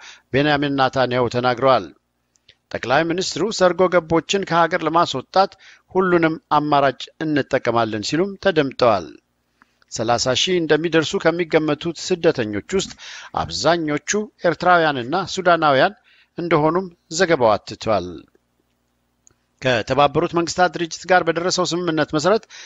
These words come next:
አስራ ስድስት ሺህ ያህል ስደተኞች በአንዳንድ የምዕራብ ዓለም ሀገራት ስደተኝነት እንደሚሰጣቸውና እንዲሁም አስራ አምስት ሺህ ያህሉ ደግሞ በእስራኤል ቋሚ የነዋሪነት መታወቂያ እንደሚሰጣቸው ተነግሮ ነበር።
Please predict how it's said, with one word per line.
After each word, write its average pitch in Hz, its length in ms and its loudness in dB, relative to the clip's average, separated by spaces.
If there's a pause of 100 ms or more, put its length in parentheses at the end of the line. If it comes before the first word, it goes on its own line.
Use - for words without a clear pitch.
(180)
አስራ 104 300 -2
ስድስት 139 280 -6
ሺህ 165 140 -2
ያህል 165 220 2
ስደተኞች 147 600 -2
በአንዳንድ 156 460 0
የምዕራብ 151 360 2
ዓለም 143 220 2
ሀገራት 165 340 2 (420)
ስደተኝነት 151 680 0
እንደሚሰጣቸውና 127 920 -2 (440)
እንዲሁም 165 360 2
አስራ 160 200 2
አምስት 170 280 -2
ሺህ 165 160 0
ያህሉ 160 280 2
ደግሞ 147 240 0 (100)
በእስራኤል 156 440 0
ቋሚ 156 320 2
የነዋሪነት 143 640 0
መታወቂያ 127 460 0
እንደሚሰጣቸው 110 800 -4
ተነግሮ 113 320 -2
ነበር። 113 340 0